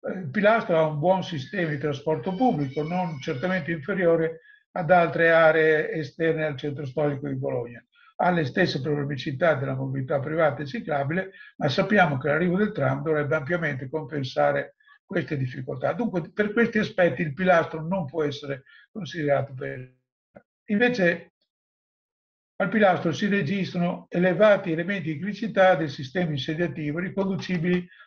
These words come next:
alla quasi assoluta assenza del mix di attività commerciali, produttive, di servizi alla persona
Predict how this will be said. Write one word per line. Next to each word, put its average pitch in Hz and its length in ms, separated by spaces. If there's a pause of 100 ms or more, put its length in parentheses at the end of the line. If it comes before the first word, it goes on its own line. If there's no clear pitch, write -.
alla 180 280
quasi 180 560
assoluta 165 680
assenza 151 600
del 139 220
mix 151 240
di 147 80
attività 135 440
commerciali, 131 720 (360)
produttive, 143 720
di 123 160
servizi 147 480
alla 139 140
persona 135 680